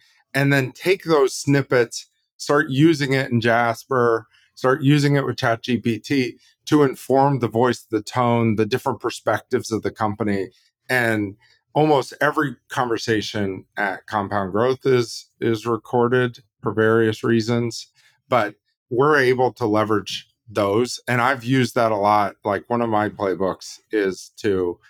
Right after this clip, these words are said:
go through old podcast episodes of mine, copy and paste the snippet,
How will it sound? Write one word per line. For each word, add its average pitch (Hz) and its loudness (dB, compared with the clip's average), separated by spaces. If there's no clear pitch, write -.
go 113 0
through 107 0
old 104 -2
podcast 98 -2
episodes 98 -6
of 92 -6
mine, 87 -4
copy 113 0
and 101 -2
paste 107 -2
the 104 -2
snippet, 98 -4